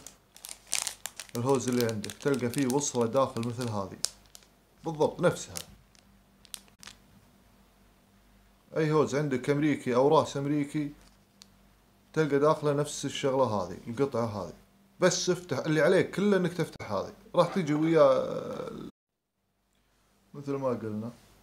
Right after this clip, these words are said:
آه، تركبها بالهوز الأمريكي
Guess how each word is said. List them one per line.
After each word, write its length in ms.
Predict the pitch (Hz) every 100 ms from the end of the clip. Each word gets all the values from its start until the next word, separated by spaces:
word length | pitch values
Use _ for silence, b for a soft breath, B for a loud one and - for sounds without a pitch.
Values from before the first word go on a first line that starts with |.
| _ _ - _ _ _ 165
آه، 300 | 120 113 117 - 113 117 - - -
تركبها 460 | 139 - 143 120
بالهوز 800 | 117 113 117 113 113 107 123 98
الأمريكي 600 | 107 107 107 113 - 123